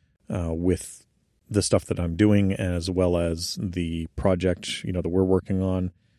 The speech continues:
Although that'll be a little bit delayed just because this month it doesn't look like we're gonna be able to get together at all to work on Project Minotaur at all, thanks to this lockdown. But,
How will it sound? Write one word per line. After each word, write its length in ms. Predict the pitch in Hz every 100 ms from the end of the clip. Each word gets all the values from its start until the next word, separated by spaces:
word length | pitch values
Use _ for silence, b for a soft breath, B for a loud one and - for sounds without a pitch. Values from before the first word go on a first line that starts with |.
| _ _
Although 160 | 90 85
that'll 200 | 90 90
be 120 | 90
a 40 |
little 160 | 85 85
bit 120 | 87
delayed 260 | 85 87 90
just 140 | 87
because 340 | - 85 - - -
this 300 | 117 95 -
month 220 | 87 -
it 80 | 85
doesn't 160 | 85
look 160 | 85 -
like 160 | 87 -
we're 60 |
gonna 120 | 87
be 80 | 85
able 160 | 85 80
to 0 |
get 120 | 85
together 280 | - 87 82
at 60 |
all 140 | 82 85
to 60 |
work 240 | 85 87 -
on 280 | 87 85 - _ _ _ _ -
Project 300 | 101 90 98
Minotaur 360 | 98 90 98
at 60 | 92
all, 160 | 98
thanks 240 | 95 92 -
to 100 | 95
this 140 | 90
lockdown. 500 | 98 90 - 95 104
But, 200 | 95 90